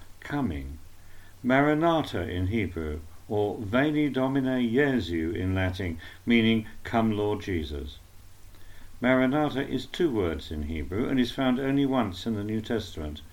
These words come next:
at the end of the first letter of Saint Paul to the Corinthians.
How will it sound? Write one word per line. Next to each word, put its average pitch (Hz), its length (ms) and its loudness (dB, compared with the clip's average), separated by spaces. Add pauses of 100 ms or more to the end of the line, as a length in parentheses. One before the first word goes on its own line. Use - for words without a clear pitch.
(320)
at 98 120 -4
the 107 180 -4
end 127 260 2
of 120 140 -2
the 95 80 -2
first 131 420 -2
letter 120 240 -2
of 92 180 -6
Saint 117 260 -8
Paul 92 220 0
to 90 100 -8
the 87 120 -2
Corinthians. 90 880 -6